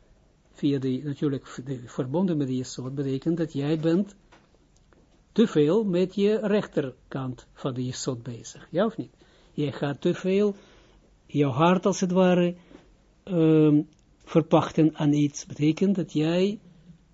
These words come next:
eh, overspel speelt met het geven. Hè, dus het geen ware geven, dat is een beetje overspel.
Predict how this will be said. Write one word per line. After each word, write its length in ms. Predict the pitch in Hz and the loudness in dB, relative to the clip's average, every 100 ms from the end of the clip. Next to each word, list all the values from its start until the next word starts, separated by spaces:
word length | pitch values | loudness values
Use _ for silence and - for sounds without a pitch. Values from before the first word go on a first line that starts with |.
| - - - - - _ - | -20 -20 -20 -20 -20 _ -2
eh, 600 | 156 156 156 156 156 151 - _ _ - | 2 4 4 4 4 2 -4 _ _ 6
overspel 960 | 226 233 202 - - 190 180 156 151 _ _ - | 10 10 6 0 -2 2 4 2 -2 _ _ -18
speelt 680 | - 160 170 160 151 147 - 175 | -16 -2 2 4 4 0 -2 2
met 220 | 170 175 | 2 2
het 120 | 147 | -2
geven. 480 | - 117 - - - _ _ _ | -6 -10 -12 -20 -20 _ _ _
Hè, 180 | 170 214 | -4 -2
dus 140 | 160 | 0
het 120 | 151 | -2
geen 260 | - 226 240 | 0 2 4
ware 280 | 202 180 165 | 4 2 0
geven, 440 | - 202 208 202 | 0 -2 -2 -4
dat 120 | 175 | -4
is 120 | 175 165 | -4 -4
een 80 | |
beetje 240 | 170 175 180 | -2 -2 0
overspel. 600 | 196 165 147 - 123 | 0 2 -2 -6 -12